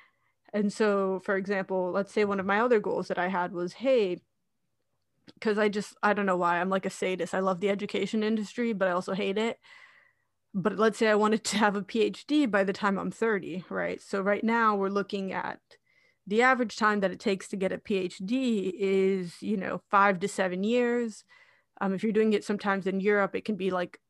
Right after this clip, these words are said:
you can do a P H D in three years, right? So that's kind of like the goal is like, "Hey, can I, can I do that?" Right? Is it achievable?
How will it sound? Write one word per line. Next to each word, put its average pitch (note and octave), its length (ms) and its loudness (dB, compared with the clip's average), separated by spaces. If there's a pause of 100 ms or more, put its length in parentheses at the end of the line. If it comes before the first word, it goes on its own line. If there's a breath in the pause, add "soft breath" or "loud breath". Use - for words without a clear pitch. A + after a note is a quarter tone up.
(240)
you F#3+ 120 -4
can G#3 260 -2
do F#3+ 500 2
a G3 60 -8
P G#3 140 -2
H - 200 -6
D F#3+ 120 -4
in F3+ 100 -8
three F#3+ 240 -2
years, F3 460 -8
right? F#3 280 -2
So F3+ 460 -4 (1300)
that's G#3 260 -2
kind A3 220 2
of G3+ 60 4
like F#3+ 160 -2
the G3 80 -6
goal F#3 240 -6
is F3+ 80 -10
like, F#3 160 -10
"Hey, G#3 320 0
can G3+ 180 -4
I, F3+ 160 -4
can G3+ 140 -8
I F#3+ 100 -2
do F3 200 -4
that?" D3+ 220 -6
Right? F3+ 220 -2
Is A3+ 140 0
it A#3 100 0
achievable? C4 880 -4